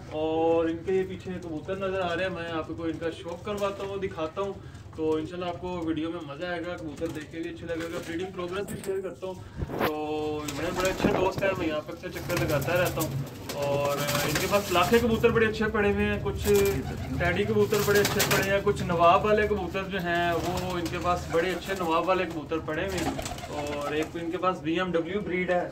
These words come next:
उसका शौक भी करवा देते हैं। और कुछ मेरे घर के जो नवे नंबर टैडी कबूतर हैं वो पड़े हुए हैं।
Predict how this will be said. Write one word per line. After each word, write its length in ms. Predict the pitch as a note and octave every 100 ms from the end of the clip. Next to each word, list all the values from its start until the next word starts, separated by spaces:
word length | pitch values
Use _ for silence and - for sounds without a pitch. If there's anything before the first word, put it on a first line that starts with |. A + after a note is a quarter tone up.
| -
उसका 240 | E3 G#3+ G#3
शौक 280 | F#3+ F#3
भी 140 | F3 G3
करवा 300 | G3 E3+ D#3+
देते 240 | E3 E3+
हैं। 140 | E3 D#3+ - - - - D3+
और 440 | D3+ D3+ D3+ D3+ E3+
कुछ 160 | E3+
मेरे 220 | E3+ E3+ F#3+
घर 200 | F#3 E3
के 100 | F3+
जो 140 | E3+ F3+
नवे 280 | E3 E3 F#3
नंबर 260 | F#3 F3+ F#3
टैडी 280 | F3+ D#3+ D#3+
कबूतर 420 | E3 D#3+ E3+ E3
हैं 60 | D#3+
वो 120 | F3+ G3+
पड़े 160 | F#3+ F#3
हुए 140 |
हैं। 100 | F#3+